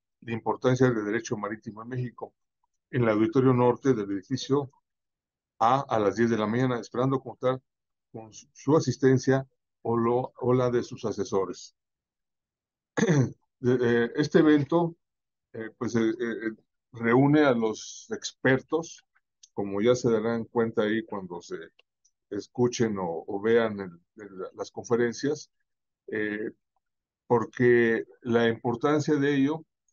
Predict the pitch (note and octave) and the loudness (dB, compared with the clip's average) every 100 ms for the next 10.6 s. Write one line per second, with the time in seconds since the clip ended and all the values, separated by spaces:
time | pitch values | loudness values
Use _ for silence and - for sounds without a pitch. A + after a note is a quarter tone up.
0 | _ _ _ _ _ _ _ _ _ _ | _ _ _ _ _ _ _ _ _ _
1 | _ _ B2 - C3+ C3+ A#2+ - C3 A2+ | _ _ -8 -2 0 0 -2 -6 -4 -4
2 | G#2 G#2+ G#2 - A#2 A2 C3+ C#3 C3+ B2+ | -4 -8 -8 -6 -4 -2 0 0 2 2
3 | C3 C3 B2 A#2 A#2 A2+ _ _ _ _ | 2 2 -4 -4 -6 -8 _ _ _ _
4 | _ _ _ _ _ G#2+ G2 F#2+ _ B2 | _ _ _ _ _ -10 -8 -8 _ 2
5 | C3 B2+ - A2 G#2 G#2+ - - - G#2 | 2 0 -2 -2 -2 -6 -16 -20 -16 -10
6 | G2+ G2 G2 F#2+ A#2 A#2 A2+ A2 F#2+ A#2 | -4 -2 -2 -4 -2 0 0 -4 -8 -12
7 | - A2+ A#2 - C3+ - _ _ _ _ | -2 0 0 -2 -4 -4 _ _ _ _
8 | _ _ A2 G2+ F#2+ - B2+ B2+ B2 B2+ | _ _ -4 -2 -2 2 4 4 2 4
9 | C3 C3+ C3 B2+ _ _ _ _ _ _ | 4 6 4 2 _ _ _ _ _ _
10 | _ _ A2 G#2 G2+ G2+ | _ _ -10 -10 -10 -14